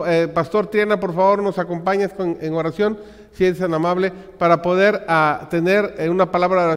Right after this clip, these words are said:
oración y meternos de lleno al estudio del día de hoy.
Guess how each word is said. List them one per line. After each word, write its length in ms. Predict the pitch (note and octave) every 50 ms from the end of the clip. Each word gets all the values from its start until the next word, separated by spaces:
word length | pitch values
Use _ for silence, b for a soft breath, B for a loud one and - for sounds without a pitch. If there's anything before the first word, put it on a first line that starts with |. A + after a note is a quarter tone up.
| -
oración 260 | - G#3+ A3+ - - E3+
y 60 | D#3+
meternos 480 | D#3+ D3+ D#3 F#3+ G3 G3+ G3+ G3 E3+
de 100 | E3+ E3
lleno 220 | D#3+ F3 F#3+ G3 G3
al 80 | F3+
estudio 360 | E3+ C#3+ F3+ - F#3 F#3 F3+ F3+
del 180 | E3+ D#3 D3 D3+
día 140 | D#3+ D#3+
de 100 | D3+ D3+
hoy. 140 | C3+ A2+ F#2+